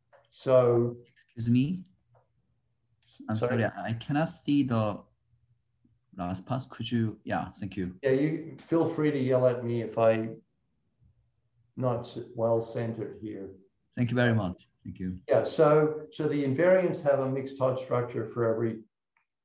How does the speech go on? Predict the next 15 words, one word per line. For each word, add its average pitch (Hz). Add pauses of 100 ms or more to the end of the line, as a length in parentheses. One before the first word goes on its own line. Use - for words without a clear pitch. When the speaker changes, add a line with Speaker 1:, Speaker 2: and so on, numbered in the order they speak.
(640)
Speaker 1:
so 135
that 143
doesn't 127
depend 120
on 117
any 123
point. - (260)
And 135
at 135
each -
point, 143
this 131
inclusion's 117
a -
morphism. 98